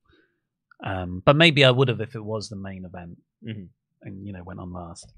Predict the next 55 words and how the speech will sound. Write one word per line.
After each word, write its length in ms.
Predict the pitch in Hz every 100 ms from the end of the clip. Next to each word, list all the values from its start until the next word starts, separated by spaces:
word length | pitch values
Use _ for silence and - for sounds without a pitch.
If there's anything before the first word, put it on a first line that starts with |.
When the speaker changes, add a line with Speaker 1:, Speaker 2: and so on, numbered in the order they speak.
| -
Speaker 2:
If 160 | - -
you, 80 |
Speaker 1:
<laughs> 260 | - 294 -
Speaker 2:
if 160 | 123 123
you'd 140 | 110
have, 80 | 101 _ _ _
if 160 | 127 120
they'd 120 | 123
done 140 | 117 110
it 80 |
your 180 | 113 104
way. 180 | 85 76 - -
Speaker 1:
They 60 |
had 160 | 95 87
done 160 | 117
it 80 | 147
my 380 | 127 117 107 92
way, 500 | 82 78 78 76 80 _ -
which 440 | 101 95 92 - _
frequently 480 | - 123 110 113 110
goes 360 | 104 104 98 92
wrong. 340 | 101 87 76 _ - - - _ - - - - - - _ -
Video 280 | 214 226 208
package 360 | 202 202 214
on 80 | 180
M 160 | 180 165
J 120 | 165
F 160 | 185 185
getting 220 | 170 156
inducted 500 | 147 147 156 170 160
in 100 | 143
the 80 | 139
Jewish 460 | 131 156 151 135 -
Sports 640 | - 156 147 151 - - _ _
Hall 180 | 160 143
of 80 |
Fame. 480 | - - 131 151 220 - -
We 40 |
got 100 | 120
a 60 | 123
Wardlow 440 | 127 175 160 160
video 280 | 143 147 143
package 500 | 139 147 139 208 160
where 180 | 120 104
he 180 | 104 101
spoke 340 | - 113 107
about 280 | - 98 -
bringing 280 | 123 117 107
the 80 | 101
devil 340 | 113 107 104
to 120 | -
his 160 | 101 90
knees. 400 | 98 95 143 -
<laughs> 40 | -
Saucy. 1000 | - - 240 214 180 - 165 156 226